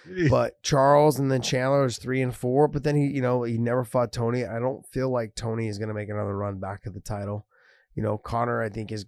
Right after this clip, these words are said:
Speaker 2: he, he may clean up his, his, uh, go back to the, the kickboxing,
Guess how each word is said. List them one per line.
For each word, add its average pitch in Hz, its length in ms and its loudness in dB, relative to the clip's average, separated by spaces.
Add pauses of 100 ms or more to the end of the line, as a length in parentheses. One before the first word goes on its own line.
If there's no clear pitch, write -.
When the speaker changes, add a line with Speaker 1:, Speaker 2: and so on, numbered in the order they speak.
Speaker 2:
he, 107 280 -14
he 110 160 -6
may 110 220 -4
clean 110 300 -6
up 104 160 -8
his, 101 320 -8
his, 104 280 -8
uh, 104 560 -4 (340)
go 113 80 -8
back 104 220 -8
to 110 100 -10
the, 104 240 -6
the 98 80 -12
kickboxing, 120 680 -4